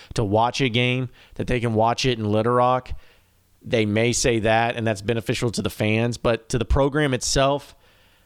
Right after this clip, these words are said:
there's not really a benefit. I'm, I'm sorry, there's not.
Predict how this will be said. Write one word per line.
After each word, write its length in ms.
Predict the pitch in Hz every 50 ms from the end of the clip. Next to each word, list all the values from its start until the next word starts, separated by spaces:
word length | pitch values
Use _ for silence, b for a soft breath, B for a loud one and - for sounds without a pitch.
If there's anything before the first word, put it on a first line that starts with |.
| b b b _ _ _ _ _ _ -
there's 280 | 131 135 151 147 120
not 240 | 127 160 170 165 -
really 360 | 139 139 156 156 151 143 135
a 40 | 127
benefit. 500 | 107 123 135 131 131 - - 104 78 -
I'm, 140 | 95 117 135 135
I'm 160 | 135 123 117
sorry, 360 | - - 147 147 147 120 87
there's 220 | 87 95 107 104 117
not. 400 | 123 120 110 - - - -